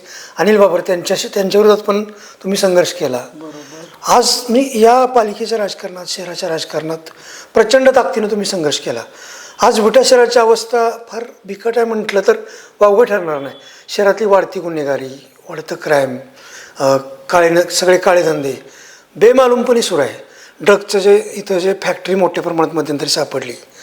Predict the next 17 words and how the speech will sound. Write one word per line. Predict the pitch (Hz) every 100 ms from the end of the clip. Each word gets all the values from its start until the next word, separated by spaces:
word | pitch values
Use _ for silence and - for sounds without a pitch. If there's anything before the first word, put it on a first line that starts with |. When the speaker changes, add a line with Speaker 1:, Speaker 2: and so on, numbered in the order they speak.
| - - - -
Speaker 1:
म्हणजे | 170
नव्या | 233 190 185 247
पिढीला | 254 247 233 254 262 247 - - - - -
नासवण्याचं | 160 202 214 214 254 247 240
काम | 240 220 226 190
आज | 190
विटा | 170 180
शहरात | 165 156 135
सुरू | - 135
आहे. | 117 - - - - -
विट्याचा | 170 214 202
बिहार | 185 170 180 214
झाला | 208 202
आहे | 190
का | 190
काय | - 170
अशी, | -